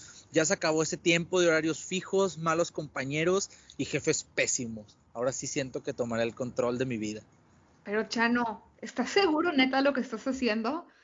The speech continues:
Speaker 2: Tu familia, tus gastos, tus seguros, todo, o sea, está súper arriesgado, ¿no?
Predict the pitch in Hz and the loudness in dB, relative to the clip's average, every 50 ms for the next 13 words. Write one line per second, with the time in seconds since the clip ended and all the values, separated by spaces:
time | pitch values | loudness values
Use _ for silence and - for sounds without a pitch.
0 | _ _ _ _ _ _ 277 269 269 240 208 208 - - 214 208 208 202 220 247 | _ _ _ _ _ _ -2 0 2 2 0 0 0 -2 -2 0 2 2 4 4
1 | 262 262 262 262 262 254 254 254 254 - 233 196 185 185 202 208 220 233 247 - | 6 8 8 8 8 8 6 4 2 0 -2 -4 -2 4 6 6 8 8 6 2
2 | - - 277 269 269 262 254 - - 214 196 190 196 202 202 214 233 247 247 220 | 0 -2 -2 -2 0 -2 -4 -2 0 0 0 2 2 2 4 6 6 6 6 4
3 | - - - 247 254 285 302 339 294 - 269 247 233 233 233 220 - 302 269 320 | 2 0 2 4 4 4 6 4 4 4 4 0 0 0 -2 -4 -4 0 4 6
4 | 311 285 254 214 208 202 196 196 233 277 294 254 214 196 190 226 320 466 - - | 6 6 6 4 2 2 2 2 2 2 2 0 0 -2 -2 -4 -4 -6 -8 -14